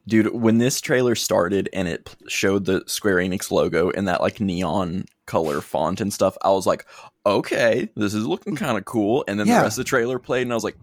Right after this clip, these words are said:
Speaker 1: "Oh."
Speaker 2: This looks
Speaker 1: <laughs>
Speaker 2: fucking dumb.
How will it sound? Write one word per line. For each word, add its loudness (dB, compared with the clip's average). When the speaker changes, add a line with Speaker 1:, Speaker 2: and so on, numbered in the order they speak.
Speaker 1:
"Oh." -6
Speaker 2:
This 0
looks -2
Speaker 1:
<laughs> 0
Speaker 2:
fucking -2
dumb. -4